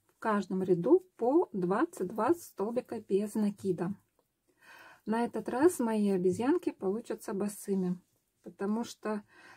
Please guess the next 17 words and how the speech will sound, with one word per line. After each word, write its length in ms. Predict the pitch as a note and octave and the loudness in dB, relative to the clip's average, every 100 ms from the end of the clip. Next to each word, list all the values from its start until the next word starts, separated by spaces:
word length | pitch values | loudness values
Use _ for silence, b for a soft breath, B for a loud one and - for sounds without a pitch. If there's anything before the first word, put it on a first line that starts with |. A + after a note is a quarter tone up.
| B B B | B B B
вообще-то 400 | G#3+ G3+ - A3 | -6 -4 -2 -2
я 200 | G#3 A3+ | -2 -2
хотела 500 | G#3+ G#3 - G#3 G#3 - | -4 -8 -6 -2 -2 -2
вязать 480 | G3+ G#3+ G3 F#3+ F3+ | 0 2 2 2 0
белым 440 | F#3 G#3+ F#3 G3 | 2 4 4 2
цветом 680 | - A3 G#3 G#3 G3+ F#3+ F3 | 0 0 2 0 -2 -4 -4
только 440 | - G#3+ G3 G3+ | -2 -2 -2 -2
вот, 220 | F#3+ F3+ - | -2 -4 -6
э, 320 | F#3+ F#3 F#3+ | -2 0 2
нижнюю 420 | F#3+ G3+ F#3 G3+ F#3+ | 2 2 4 2 0
часть, 400 | G3 G3 F#3 - | -2 -4 -4 -2
э, 280 | F#3 F#3 F3+ _ _ | 0 0 -2 _ _
ручек 480 | G#3 G#3 F#3 F3 - - | -4 -2 -2 -6 -10 -4
и 260 | G3 F3+ | 0 2
кружочки 640 | F3 - G#3+ G3 F#3 - F#3+ | 0 -4 -2 2 0 0 -4
в 140 | F3 | 4
ушках, 540 | D4 F4+ - A#3 - | 4 4 0 -6 -8